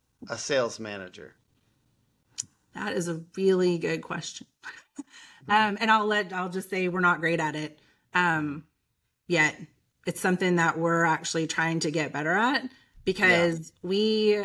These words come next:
Speaker 2: have some interesting things. We don't do things, like I said, that I would say most normal people do.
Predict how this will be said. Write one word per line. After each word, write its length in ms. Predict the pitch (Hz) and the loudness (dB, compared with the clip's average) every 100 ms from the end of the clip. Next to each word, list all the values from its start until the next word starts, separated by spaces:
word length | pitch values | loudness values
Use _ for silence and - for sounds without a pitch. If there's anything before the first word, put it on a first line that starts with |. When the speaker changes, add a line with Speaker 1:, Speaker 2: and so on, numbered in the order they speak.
| - | -6
Speaker 2:
have 580 | 170 190 175 175 165 170 - | 0 4 6 4 0 -10 -10
some 200 | - 180 | -6 -4
interesting 500 | 240 208 - 190 185 | -4 -4 -2 0 2
things. 240 | 180 175 | 2 2
We 100 | 214 | 4
don't 160 | 226 185 | 4 2
do 120 | 185 | 0
things, 320 | 175 165 160 | 2 -2 -2
like 160 | 160 156 | -4 -6
I 60 | |
said, 340 | 160 160 156 151 _ _ _ | -4 -2 -2 -4 _ _ _
that 160 | 170 | -6
I 80 | 156 | -2
would 180 | 156 156 | -2 -4
say 140 | 165 | -6
most 460 | 160 170 180 - - | 0 0 0 -4 -8
normal 240 | 185 190 190 | -4 -4 -4
people 240 | 214 214 | -2 0
do. 240 | 220 226 | 2 2